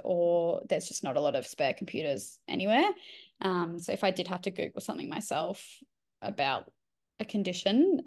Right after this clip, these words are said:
I could do that. But I wouldn't say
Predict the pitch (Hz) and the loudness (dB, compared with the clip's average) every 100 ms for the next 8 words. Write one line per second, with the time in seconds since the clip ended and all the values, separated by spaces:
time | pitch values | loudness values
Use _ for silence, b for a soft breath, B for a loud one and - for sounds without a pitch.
0 | - 175 175 202 - - 320 415 - b | -4 -4 -2 -6 -4 0 2 2 -2 b
1 | b _ _ - 196 196 208 233 - - | b _ _ 0 4 4 6 4 2 4
2 | 185 175 175 175 175 - | 4 6 4 0 -4 -8